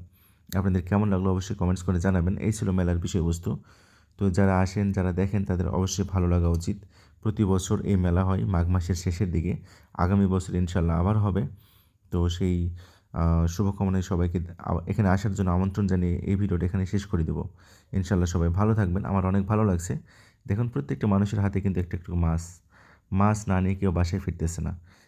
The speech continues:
তো এখানে একজন ভাই মাছ কিনলেন, কাকিলা মাছ।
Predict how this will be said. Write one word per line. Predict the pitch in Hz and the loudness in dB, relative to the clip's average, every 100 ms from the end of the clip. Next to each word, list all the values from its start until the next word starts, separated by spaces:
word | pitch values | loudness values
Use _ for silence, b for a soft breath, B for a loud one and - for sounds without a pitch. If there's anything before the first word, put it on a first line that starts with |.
| b | b
তো | - | -2
এখানে | 107 113 104 | 0 2 2
একজন | 98 98 | 0 0
ভাই | 92 90 87 | 0 0 0
মাছ | 87 87 87 | 0 0 0
কিনলেন, | - 87 85 87 - - | -2 0 2 0 -6 -6
কাকিলা | 107 104 107 | -4 0 2
মাছ। | 87 107 - | 2 0 -6